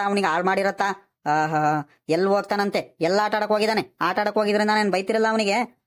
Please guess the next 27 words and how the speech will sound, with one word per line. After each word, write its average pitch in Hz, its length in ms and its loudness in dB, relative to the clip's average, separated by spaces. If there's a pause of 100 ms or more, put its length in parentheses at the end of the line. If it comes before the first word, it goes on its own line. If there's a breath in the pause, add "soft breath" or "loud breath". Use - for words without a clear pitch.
ಹೋಗ್ಬಿಟ್ಟು 214 360 0
ಆ 208 80 2
ಶಂಕರಾಚಾರ್ಯ 208 540 0
ಮರ 175 220 2
ಹತ್ 208 120 -4
ಕುಂತಿದ್ನಂತೆ, 220 840 -2
ಸೀಬೆಕಾಯಿ 208 360 0
ಮರದ್ದು 208 600 0
ಆ 156 60 0
ಸಣ್ಣ 190 200 -2
ಮರ 220 160 0
ಹತ್ಬಿಟ್ಟು 214 380 -2
ಕುಂತಿದ್ನಂತೆ. 214 760 -4
ಮೇಲ್ಗಡೆಯಿಂದ 208 380 0
ಬಿದ್ದು 202 720 -2
ಏನಾರ 180 220 2
ತಲೆಗಿಲೆ 214 420 0
ಏನಾರ 202 240 0
ಕೊಡದ 190 320 -2
ಆಯ್ತು, 185 260 0
ಏನಾರ 185 280 2
ಹೆಚ್ಚು 175 280 0
ಕಮ್ಮಿ 196 200 2
ಆದ್ರೆ 185 180 2
ಯಾರೇ 175 200 2
ಹೊಣೆ 185 160 2
ಆಗ್ತಾರೆ? 175 320 0